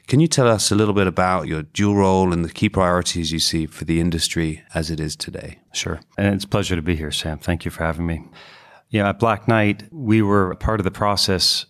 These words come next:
Speaker 2: A number of our board members and led by our chairman, you know, Bill Foley, were looking at Dun and Bradstreet. And so we got visibility into the company. And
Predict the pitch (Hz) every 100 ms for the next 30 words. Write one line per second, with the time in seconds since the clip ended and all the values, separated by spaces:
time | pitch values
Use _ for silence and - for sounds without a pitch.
0 | - 98 98 92 87 82 92 95 92 87
1 | 85 87 85 - 87 85 82 87 82 82
2 | 82 - 90 85 82 85 80 82 - 92
3 | 87 82 82 - - - - _ - 95
4 | 92 90 87 - _ 101 104 98 92 90
5 | 90 85 87 85 - 90 85 92 90 104
6 | 92 98 87 82 82 82 90 85 82 -
7 | 92 87 - 85 82 78 - _ - -
8 | 95 95 85 82 80 - 92 87 87 87